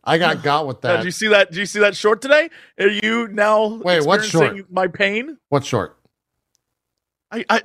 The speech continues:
Speaker 2: people keep getting me with that. I didn't know what it meant.
Speaker 1: Oh, they already, so
Speaker 2: I was
Speaker 1: that
Speaker 2: like, "What are you
Speaker 1: started
Speaker 2: guys
Speaker 1: 'cause of
Speaker 2: talking
Speaker 1: this
Speaker 2: about?"
Speaker 1: fucking <laughs> channel.
Speaker 2: Is that
Speaker 1: We got, <laughs> someone joined my stream the other day when we were watching all these freaking events,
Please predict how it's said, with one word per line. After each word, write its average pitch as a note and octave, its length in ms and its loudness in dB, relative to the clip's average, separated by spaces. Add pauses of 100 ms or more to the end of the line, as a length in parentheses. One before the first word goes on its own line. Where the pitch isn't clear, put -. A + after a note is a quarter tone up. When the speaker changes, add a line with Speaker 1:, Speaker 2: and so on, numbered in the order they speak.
Speaker 2:
people C#4+ 200 -2
keep B3+ 240 0
getting D4 220 0
me C4 80 -2
with A3 160 0
that. E3 220 0
I F3+ 60 0
didn't B3+ 160 -4
know C4 80 0
what A#3+ 140 0
it G#3 100 -4
meant. G3 220 -2
Speaker 1:
Oh, G3+ 200 4
they G3+ 140 2
already, G3 240 2 (100)
so - 200 0
Speaker 2:
I - 20 4
was A3 60 0
Speaker 1:
that A#3+ 220 2
Speaker 2:
like, - 80 0
"What - 20 6
are C4 160 8
you C4 100 0
Speaker 1:
started - 40 -10
Speaker 2:
guys - 0 -
Speaker 1:
'cause A#3 100 -2
of B3+ 60 -2
Speaker 2:
talking A3+ 160 2
Speaker 1:
this A3+ 100 -2
Speaker 2:
about?" - 180 -14
Speaker 1:
fucking A#3 300 0
<laughs> - 840 -10
channel. - 480 -8 (200)
Speaker 2:
Is G3 80 -14
that D4 460 2 (280)
Speaker 1:
We A3 80 0
got, C#4+ 180 -14
<laughs> - 0 -
someone C4+ 420 2
joined D#4 280 -2
my A3 160 4
stream A3 340 0
the G#3+ 80 2
other G3 160 0
day F3+ 160 -2
when F3+ 120 -4
we F3+ 60 -2
were F3+ 120 0
watching F3+ 360 2
all F3+ 140 4
these E3+ 280 -2
freaking E3 720 -2
events, F3 540 2